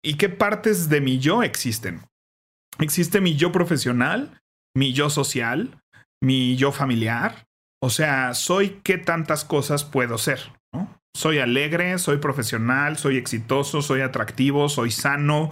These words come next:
soy primero todo eso. Y, y llegar a esas palabras es todo un proceso de traducción y selección de este bombardeo de todo lo que deberíamos de ser,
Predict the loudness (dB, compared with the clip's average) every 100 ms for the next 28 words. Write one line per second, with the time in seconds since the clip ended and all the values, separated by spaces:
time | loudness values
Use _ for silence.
0 | -6 -12 -16 -8 0 2 2 0 -6 -2
1 | 0 2 2 2 0 0 2 4 2 0
2 | -2 -4 -8 -20 _ _ _ -10 0 0
3 | 0 -2 2 6 4 4 2 2 4 2
4 | 2 2 0 2 2 2 2 0 0 0
5 | 0 2 2 4 4 4 2 2 0 2
6 | 2 2 0 0 -2 -2 -2 0 2 2
7 | -2 -2 -4 -6 -4 -6 -8 _ -20 _
8 | _ _ _ -4 2 2 2 0 0 2
9 | 4 4 4 4 0 0 2 2 2 0
10 | 0 2 2 2 0 -2 0 0 0 0
11 | 0 -2 -4 -6 -8